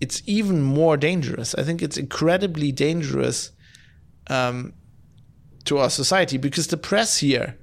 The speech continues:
right? Um, so instead of realizing, right, that, that, that the press, whistleblowers, and just ordinary people like you and me who are reporting on, you know, what they've saw or maybe experienced,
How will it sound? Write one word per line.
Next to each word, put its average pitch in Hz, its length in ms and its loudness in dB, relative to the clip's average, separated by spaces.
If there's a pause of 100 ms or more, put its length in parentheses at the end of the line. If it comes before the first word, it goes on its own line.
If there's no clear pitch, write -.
right? 139 280 0 (1160)
Um, 131 480 0 (1600)
so 151 220 2
instead 175 340 0
of 156 160 0
realizing, 135 840 0 (640)
right, 143 300 0
that, 143 240 2
that, 139 200 2
that 143 160 0
the 139 100 0
press, 175 440 2
whistleblowers, 147 960 2 (100)
and 131 260 0
just 139 280 -4
ordinary 151 440 2
people 151 280 0
like 139 180 -2
you 139 140 2
and 131 100 -2
me 139 260 2
who 135 200 -2
are 131 100 2
reporting 147 560 2
on, 131 360 -2
you 135 120 0
know, 127 100 0
what 131 200 0
they've 131 180 0
saw 139 320 2
or 131 60 4
maybe 127 260 0
experienced, 139 580 0